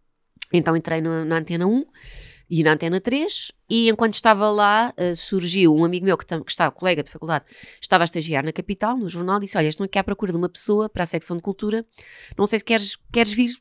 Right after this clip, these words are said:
Eh, e eu pensei, "Olha, por que não? Acho que esta agora é a altura, tenho vinte e poucos anos,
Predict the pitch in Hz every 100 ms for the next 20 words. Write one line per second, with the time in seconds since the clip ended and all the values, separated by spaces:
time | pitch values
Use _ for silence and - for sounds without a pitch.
0 | _ 95 151 147 165 160 190 151 151 226
1 | - 139 120 143 160 - - 240 240 269
2 | 285 285 285 370 214 190 185 185 185 196
3 | 226 - 208 220 226 240 -